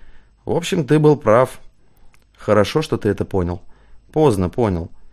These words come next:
«Лучше поздно, чем никогда. Сейчас тебя выпустят, довезут до аэропорта и посадят в самолет, понял?»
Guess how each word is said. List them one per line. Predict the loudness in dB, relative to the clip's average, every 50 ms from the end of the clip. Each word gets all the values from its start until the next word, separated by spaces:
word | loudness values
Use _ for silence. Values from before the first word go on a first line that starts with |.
| _ _ _ _ _ -20 -16 -6
«Лучше | -2 -2 -2 -2 -2 -4 -4
поздно, | 0 2 2 4 4 4 2
чем | 2 2 2 2
никогда. | 2 2 2 0 0 0 0 0 -2 -2 -6 -12 -16 -16
Сейчас | -10 -10 -8 -4 -2 -4 -4
тебя | -4 0 0 2 2
выпустят, | 4 2 0 -2 -6 -8 -10 -12 -12 -10
довезут | -6 -4 0 0 0 0 0 0 2
до | 2 4 4
аэропорта | 4 4 2 2 0 -2 0 0 -4
и | -2
посадят | -2 -2 -2 0 -2 -2 -2 -4
в | -4
самолет, | -2 -2 0 0 0 0 -2 -2
понял?» | -2 0 0 0 -2 -6